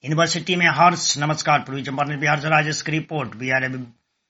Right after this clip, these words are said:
बिहार विश्वविद्यालय के विद्यार्थियों के लिए अब विद्यार्थी सेवा केंद्र खोला जाएगा। यूजीसी के निर्देश पर विश्वविद्यालय प्रशासन इसकी तैयारी शुरू कर दी है। नई शिक्षा नीति के तहत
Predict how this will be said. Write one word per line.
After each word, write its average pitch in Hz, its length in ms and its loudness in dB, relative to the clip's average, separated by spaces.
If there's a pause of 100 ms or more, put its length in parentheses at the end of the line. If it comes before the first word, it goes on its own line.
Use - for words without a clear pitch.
(140)
बिहार 135 280 2
विश्वविद्यालय 139 720 -2
के 139 100 -6
विद्यार्थियों 139 480 -2
के 151 140 -8
लिए 151 240 0
अब 113 220 2
विद्यार्थी 123 500 2
सेवा 143 220 2
केंद्र 143 240 -4
खोला 147 240 2
जाएगा। 147 320 6
यूजीसी 139 360 0
के 147 100 0
निर्देश 143 380 0
पर 127 320 0 (680)
विश्वविद्यालय 135 460 -2
प्रशासन 143 440 -4
इसकी 151 220 -2
तैयारी 147 240 2
शुरू 147 180 -4
कर 156 160 -4
दी 170 140 0
है। 165 200 4
नई 135 160 -2
शिक्षा 143 280 -4
नीति 151 260 -2
के 160 120 -4
तहत 156 260 -4